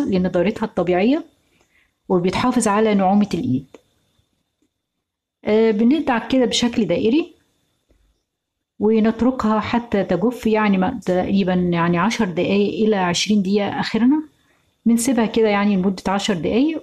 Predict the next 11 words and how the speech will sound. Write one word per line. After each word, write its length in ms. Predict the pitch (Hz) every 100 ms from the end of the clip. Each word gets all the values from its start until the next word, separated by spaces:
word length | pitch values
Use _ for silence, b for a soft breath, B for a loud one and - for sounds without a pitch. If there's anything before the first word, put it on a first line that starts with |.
| -
وبعد 320 | 190 190 180
كده 360 | 175 202 196 175
نشطف 420 | 196 185 - -
إيدينا، 380 | 170 196 226 277 - _ b b b _
وهرجع 600 | 196 196 202 - 190 185
لكم 260 | 170 214 226
عشان 240 | 175 190
نشوف 280 | 175 - 202
النتيجة 400 | 208 175 - 180
مع 140 | 180 165
بعض. 200 | 123